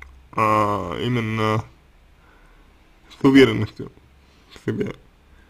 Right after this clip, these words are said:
То есть повысить уверенность в себе, а дальше уже будет, э, в общем, видно и понятно, что делать. Что делать дальше,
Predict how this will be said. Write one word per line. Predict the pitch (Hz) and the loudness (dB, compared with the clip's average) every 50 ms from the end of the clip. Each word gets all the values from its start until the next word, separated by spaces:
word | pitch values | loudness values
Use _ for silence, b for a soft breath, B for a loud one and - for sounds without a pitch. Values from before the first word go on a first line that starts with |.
| b b b b b b b - - - - | b b b b b b b -20 -16 -6 -2
То | 113 | -2
есть | 107 107 - | -2 0 0
повысить | - 123 127 127 123 113 - - - | 0 2 4 4 2 2 0 -4 -8
уверенность | - - - - - 196 202 196 - - | -6 -6 -6 -6 -6 -8 -10 -10 -12 -14
в | - | -16
себе, | - - - 214 202 - | -16 -10 -8 -6 -6 -6
а | - - - - - - - - - - | -6 -6 -6 -4 -4 -2 -2 -4 -4 -4
дальше | 120 127 139 143 135 131 - 110 | -2 0 0 0 0 -2 -2 -4
уже | 107 107 104 110 117 120 120 110 107 107 - 87 90 | -2 -2 -2 -2 -2 -2 -2 -2 -4 -6 -6 -8 -10
будет, | 95 - 113 110 113 110 107 - - - - - - | -10 -8 -6 -6 -6 -6 -8 -10 -14 -20 -20 -18 -14
э, | - - - - - - - - - - - - - | -14 -12 -12 -12 -12 -12 -14 -14 -16 -16 -16 -12 -8
в | - | -8
общем, | 113 110 - - - 107 110 - - - - - - - - - - - - - - - - - - - - - - - - - | -8 -8 -8 -10 -12 -10 -10 -10 -10 -10 -12 -12 -14 -14 -14 -14 -16 -16 -16 -18 -18 -18 -20 -20 -20 -20 -20 -18 -18 -18 -18 -14
видно | - - 127 131 127 120 117 | -8 -2 0 0 0 0 0
и | 110 104 | -2 -2
понятно, | - - 113 120 123 110 - - - - - - - - - - - - - | -2 -4 -4 -4 -4 -4 -6 -8 -12 -18 -20 -20 -20 -20 -20 -20 -20 -20 -14
что | - - - | -8 -6 -6
делать. | 107 - 69 60 52 - - - - - - - - - - b b b b b b b b b b b b b b b - - | -4 -4 -6 -10 -10 -12 -14 -16 -18 -20 -20 -20 -20 -20 -20 b b b b b b b b b b b b b b b -20 -20
Что | - - - - 139 | -20 0 6 8 8
делать | 131 120 127 123 120 117 113 113 | 8 10 8 8 8 8 6 4
дальше, | 117 135 127 120 104 - - - | 6 6 6 6 4 0 -4 -8